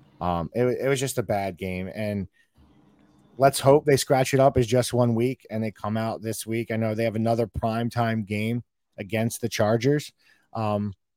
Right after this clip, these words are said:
so I hope, you know, I hope Dak looks a little bit better. I hope they come out, uh, and look a little bit better next week. We'll dive into it, uh, Thursday evening. We'll be back with our pregame, uh, pregame analysis and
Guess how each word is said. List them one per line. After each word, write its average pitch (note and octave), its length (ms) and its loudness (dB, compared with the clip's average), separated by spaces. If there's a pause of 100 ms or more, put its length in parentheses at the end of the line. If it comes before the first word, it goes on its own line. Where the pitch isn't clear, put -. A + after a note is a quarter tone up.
(140)
so - 140 0
I B2 60 6
hope, C#3 340 6
you C#3 100 -2
know, A2+ 100 0
I A2+ 60 0
hope B2 220 2
Dak B2+ 300 0
looks C3 200 0
a B2+ 60 -4
little C3 180 6
bit C3 160 2
better. B2+ 260 4
I A2+ 60 2
hope B2+ 160 2
they C3 100 2
come B2 280 0
out, A#2 280 0 (360)
uh, A2+ 160 -2
and C3 160 0
look D3+ 140 4
a D#3 40 -2
little D#3+ 220 6
bit D3 160 4
better C#3 200 6
next A2+ 280 -2
week. G2+ 180 -6
We'll A#2+ 120 0
dive B2 320 2
into C3 320 2
it, C3 200 2 (240)
uh, G2+ 180 -4
Thursday A#2+ 460 -2
evening. B2 560 -2 (260)
We'll G#2+ 140 -2
be G#2+ 120 -4
back A#2 280 -2
with - 160 -2
our G#2+ 180 0
pregame, A2+ 720 -2 (340)
uh, G2 300 -4
pregame A#2 480 -2
analysis A2+ 760 -2
and G2+ 200 -4